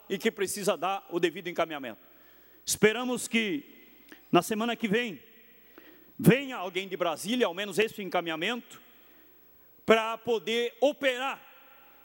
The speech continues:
já que a Superintendência de Santa Catarina está fazendo corpo, corpo mole, certamente está amando de alguém que não quer que as coisas andam, que os agricultores sejam assentados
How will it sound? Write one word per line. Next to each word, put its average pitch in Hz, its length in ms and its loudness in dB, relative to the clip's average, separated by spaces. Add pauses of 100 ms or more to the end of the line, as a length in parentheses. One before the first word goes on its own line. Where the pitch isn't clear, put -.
(260)
já 233 320 2
que 233 260 -4
a 208 320 -2 (280)
Superintendência 214 800 -2
de - 60 -8
Santa - 220 0
Catarina 185 640 -4 (600)
está 202 220 2
fazendo 214 380 -4
corpo, 208 420 0
corpo 214 340 0
mole, 185 400 0 (460)
certamente 247 640 0
está 240 280 0
amando 226 380 -4
de 208 80 4
alguém 185 400 -2 (760)
que 208 120 4
não 196 180 -2
quer 202 200 0
que - 100 -8
as 180 100 -8
coisas 180 340 -4
andam, 175 300 -2
que 185 120 -6
os 156 100 -2
agricultores 185 580 0
sejam 180 320 -2
assentados 165 720 -2